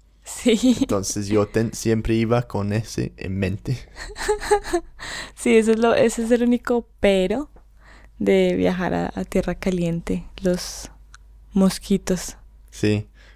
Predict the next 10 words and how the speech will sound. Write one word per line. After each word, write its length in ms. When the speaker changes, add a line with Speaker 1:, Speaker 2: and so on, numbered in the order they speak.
Speaker 2:
como 720
cuando 320
fuimos 500
a 100
Francia, 680
Speaker 1:
Ajá. 440
Speaker 2:
ha-, 180
hacía 400
mucho 480
calor, 480